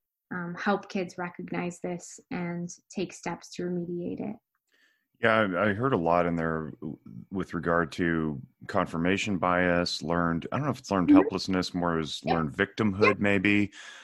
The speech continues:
Speaker 2: Um, and then self-fulfilling prophecy, where it's like, <laughs> you know, if you're gonna be a jerk, people are gonna just avoid you. But then if you're a jerk,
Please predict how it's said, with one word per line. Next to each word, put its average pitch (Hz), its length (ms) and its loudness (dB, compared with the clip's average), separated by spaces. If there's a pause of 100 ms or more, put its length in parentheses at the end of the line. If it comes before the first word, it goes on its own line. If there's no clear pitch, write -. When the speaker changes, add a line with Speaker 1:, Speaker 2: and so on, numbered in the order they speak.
(200)
Speaker 2:
Um, 82 580 2
and 92 120 2
then 92 160 4
self-fulfilling 90 640 0
prophecy, 95 640 0
where 87 220 -2
it's - 160 -6
like, 85 300 2
<laughs> - 40 -8
you 117 60 6
know, 90 80 2 (300)
if 95 120 -2
you're 98 100 2
gonna 95 140 2
be 92 160 2
a 85 40 0
jerk, 87 400 0
people 92 220 -2
are 82 60 0
gonna 85 200 2
just 82 220 -4
avoid 78 340 0
you. 90 180 2
But 73 160 -6
then 82 160 2
if 73 120 -4
you're 82 120 -4
a 69 40 -8
jerk, 87 400 0